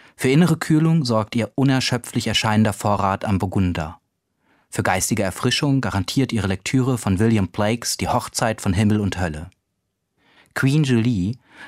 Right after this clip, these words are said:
residiert über ein Reich aus Versen, Wellen und Wogen, in dem abends spät sogar noch eine willkommene Abwechslung winkt.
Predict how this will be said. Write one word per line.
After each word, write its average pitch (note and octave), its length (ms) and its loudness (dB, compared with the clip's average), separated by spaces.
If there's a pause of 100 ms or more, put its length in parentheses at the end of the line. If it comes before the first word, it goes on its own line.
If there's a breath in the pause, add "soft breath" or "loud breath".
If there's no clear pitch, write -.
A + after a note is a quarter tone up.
residiert A2+ 460 2
über G#2+ 140 0
ein G2 100 2
Reich G2+ 400 -2
aus F#2 140 -4
Versen, A#2+ 600 0 (140)
Wellen G#2 460 2
und G2+ 240 -2
Wogen, G2 460 0 (140)
in A2+ 80 2
dem G2+ 120 2
abends G2+ 340 0
spät C3 320 0
sogar G2+ 240 0
noch G#2 160 2
eine G#2+ 240 2
willkommene B2 480 2
Abwechslung F#2 640 -2
winkt. D#2+ 440 -4